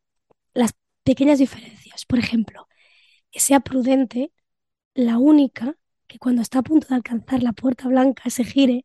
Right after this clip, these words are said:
a mirar el monstruo. O sea, eso me parece un detalle superinteresante porque es la única, bueno, no es la única, que, porque Ambición también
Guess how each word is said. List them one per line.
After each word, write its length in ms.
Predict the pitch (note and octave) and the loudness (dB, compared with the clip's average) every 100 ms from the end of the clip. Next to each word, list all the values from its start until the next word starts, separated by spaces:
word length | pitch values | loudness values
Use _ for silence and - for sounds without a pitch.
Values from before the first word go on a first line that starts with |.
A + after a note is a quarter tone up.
| _ | _
a 100 | - | 2
mirar 220 | B3 B3 B3 | 4 4 4
el 80 | |
monstruo. 420 | B3 C4 A#3+ _ _ _ _ _ _ _ _ _ _ _ _ _ _ _ _ _ _ | 4 2 0 _ _ _ _ _ _ _ _ _ _ _ _ _ _ _ _ _ _
O 60 | - | -10
sea, 160 | B3 A3 | -6 -6
eso 160 | - | -10
me 80 | - | -12
parece 500 | C#4 C4 B3 C#4 D4 - _ _ _ _ - | -6 -6 -6 -8 -12 -12 _ _ _ _ -6
un 140 | B3 | -4
detalle 400 | C#4 - B3+ C4+ | -4 -4 -2 -2
superinteresante 800 | - A#3 C4 A3+ A#3+ C4+ C4 B3 | -4 -4 -4 -4 -6 -4 -4 -4
porque 240 | A3+ A#3+ | -8 -8
es 60 | B3+ | -4
la 120 | C4 | -2
única, 460 | C4+ C#4 B3+ D#4 E4+ _ _ _ _ _ _ _ _ | 0 -2 -4 -10 -14 _ _ _ _ _ _ _ _
bueno, 140 | B3 C4+ | -2 0
no 60 | |
es 100 | C#4 | 0
la 140 | E4 C#4+ | 0 0
única, 520 | C#4 B3+ G#3+ B3 C#4+ _ _ _ _ _ _ _ | 2 0 -4 -10 -12 _ _ _ _ _ _ _
que, 600 | C4+ C4 A#3+ A#3+ A3+ G#3+ G3+ _ _ _ _ _ | -2 0 0 -2 -4 -8 -14 _ _ _ _ _
porque 180 | - B3 | -16 -4
Ambición 320 | C4 C4 C4+ | -2 0 -2
también 500 | C4+ C4 B3 C4 A3+ | -2 0 2 0 -2